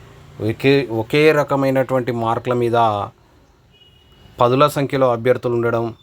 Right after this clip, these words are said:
అసలు మరి ఇష్టారీతిన ఆ మూల్యాంకనం ఎలాంటి శాస్త్రీయత లేకుండా,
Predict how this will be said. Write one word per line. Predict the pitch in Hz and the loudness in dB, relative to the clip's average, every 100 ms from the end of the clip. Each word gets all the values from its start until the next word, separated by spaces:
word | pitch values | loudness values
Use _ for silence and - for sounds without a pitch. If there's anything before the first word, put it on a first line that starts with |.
| _ | _
అసలు | - - 117 113 107 107 - _ _ - - - 107 | -10 -6 -4 -4 -4 -8 -16 _ _ -20 -20 -10 -4
మరి | 107 110 107 104 - _ _ _ - - - | 0 0 0 -4 -8 _ _ _ -20 -20 -10
ఇష్టారీతిన | 113 - 151 143 135 143 135 | -10 0 2 2 0 -2 0
ఆ | 127 120 120 | 0 0 -2
మూల్యాంకనం | 113 117 131 139 131 135 131 123 | -2 -2 -2 -2 0 0 0 0
ఎలాంటి | 113 120 135 135 143 | 0 0 0 -2 -6
శాస్త్రీయత | - 117 120 - 131 139 131 131 | -2 0 0 -2 -4 0 2 2
లేకుండా, | 120 110 120 123 123 123 110 104 | 0 0 -2 -2 0 2 2 -2